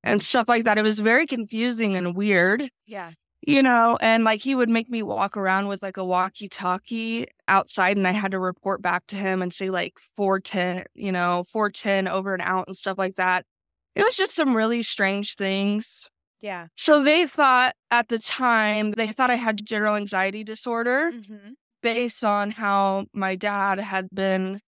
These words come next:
Speaker 1: forcing me to do all these rituals and, like, military type things.
Speaker 2: Right. Drills
Speaker 1: And
Speaker 2: and
Speaker 1: then,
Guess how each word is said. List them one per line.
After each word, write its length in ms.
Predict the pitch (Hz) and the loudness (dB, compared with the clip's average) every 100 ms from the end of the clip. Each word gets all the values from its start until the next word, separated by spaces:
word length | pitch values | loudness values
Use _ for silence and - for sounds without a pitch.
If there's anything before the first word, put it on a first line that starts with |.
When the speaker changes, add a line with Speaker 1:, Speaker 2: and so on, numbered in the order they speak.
| _ _ | _ _
Speaker 1:
forcing 500 | 226 208 - 220 196 | -2 -2 -2 -2 0
me 220 | 196 196 196 | 0 -2 -4
to 460 | - 196 185 185 - _ _ _ | -4 -2 0 -2 -6 _ _ _
do 180 | - 285 | 0 2
all 140 | 151 233 | 4 2
these 240 | 226 220 | 0 -2
rituals 800 | 214 214 226 208 202 202 196 202 | -4 -4 -2 2 2 2 0 -4
and, 320 | - 196 185 190 | -6 -4 -2 -4
like, 160 | 196 - | -6 -6
military 840 | - 214 214 208 - 202 196 208 208 | 0 4 4 2 0 2 2 0 -4
type 600 | - - - 202 196 185 - - | -8 -6 -2 0 0 -4 -6 0
things. 760 | 220 175 180 220 233 - - _ | 2 2 -4 -8 -12 -16 -20 _
Speaker 2:
Right. 260 | 202 175 _ _ _ _ | -12 -12 _ _ _ _
Drills 380 | - 175 175 175 214 | -16 -14 -14 -4 0
Speaker 1:
And 160 | 202 | 2
Speaker 2:
and 0 | |
Speaker 1:
then, 200 | 196 190 | 2 2